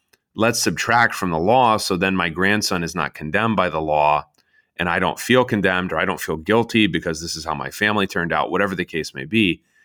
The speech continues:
I totally get that. God understands that that's how it is with us, that certain people matter more to us than others. So if those people who matter more to us are the ones enticing us to say,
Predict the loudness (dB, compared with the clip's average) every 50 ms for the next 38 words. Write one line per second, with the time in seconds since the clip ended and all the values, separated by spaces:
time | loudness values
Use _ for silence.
0 | _ _ _ _ _ -6 -6 -6 -2 0 2 2 4 4 2 2 2 2 2 2
1 | 2 2 0 2 2 2 0 -2 -2 0 4 4 6 4 4 2 0 -2 -4 -2
2 | 0 2 4 4 2 2 0 -2 -4 -6 -6 _ _ -6 -4 -4 -4 -4 -4 -2
3 | -2 0 0 2 4 4 4 4 4 2 -2 -2 -2 0 0 2 0 0 -2 -6
4 | -10 -12 _ _ _ -20 -20 _ _ _ _ _ -2 -2 -2 0 0 -2 -2 -2
5 | -2 -2 -2 -2 -2 -2 -2 -2 -2 -2 0 0 2 0 0 0 0 0 -2 -2
6 | -2 -2 -2 -2 -2 -4 -6 -4 -2 -2 0 0 0 -2 -2 -4 -8 -14 _ -20
7 | -20 _ _ -10 -4 -2 0 2 2 0 2 2 0 2 2 -2 -2 -2 -4 -6
8 | -6 -4 -2 0 2 2 2 2 2 2 0 0 -2 -2 0 0 0 0 -2 -4
9 | -4 -4 -2 -2 -2 0 0 -2 -2 -4 -8 -8 -10 -10 -10 -8 -4 0 0 0
10 | 0 0 -2 -2 -2 -2 -4 -4 -4 -4 -6 -10 -8 -8 -8 -6 -2 0 0 2
11 | 2 0 -2